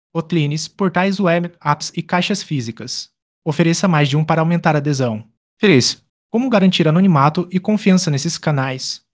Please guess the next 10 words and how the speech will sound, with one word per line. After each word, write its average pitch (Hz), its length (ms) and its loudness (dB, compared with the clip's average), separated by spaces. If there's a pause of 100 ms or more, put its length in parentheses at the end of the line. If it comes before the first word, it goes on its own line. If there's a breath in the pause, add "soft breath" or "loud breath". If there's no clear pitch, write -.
(160)
Use 139 220 -4
criptografia, 185 880 -4
elimine 180 380 0
metadados 170 600 -2
identificadores, 185 1000 -4
adote 143 400 -2
políticas 170 540 -6
claras, 147 520 -4
treine 147 300 -4
gestores 175 580 -4